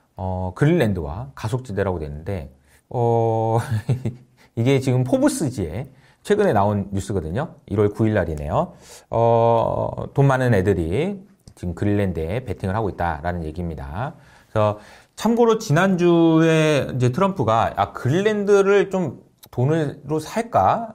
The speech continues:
뭐 이런 얘기를 하-, 하고 나서 그린랜드에서는, 그린랜드 은행 있잖아요. 그린랜드 은행이, 어, 지난주에만 사십 퍼센트 올랐습니다. <laughs> 야, 지금, 지금 뭐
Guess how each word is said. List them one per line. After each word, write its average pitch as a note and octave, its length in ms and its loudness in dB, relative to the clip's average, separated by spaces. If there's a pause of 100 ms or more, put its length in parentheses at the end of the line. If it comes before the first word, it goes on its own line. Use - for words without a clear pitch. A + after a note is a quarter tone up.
뭐 A#2 160 -4
이런 B2 200 -2
얘기를 A#2 260 0
하-, F3+ 200 0
하고 G3 220 0
나서 A#2+ 400 2
그린랜드에서는, B2+ 1600 0 (340)
그린랜드 F#3+ 440 4
은행 F#3+ 340 4
있잖아요. A2+ 580 0 (520)
그린랜드 G#2+ 380 0
은행이, G2+ 840 0 (440)
어, D#2 260 -6 (120)
지난주에만 A2+ 480 0
사십 F#3+ 260 -4
퍼센트 B2+ 280 -4
올랐습니다. D#2 520 -6
<laughs> - 680 -12
야, D#2 120 -6
지금, A#2 220 0
지금 G2 280 -2
뭐 F#2 200 -2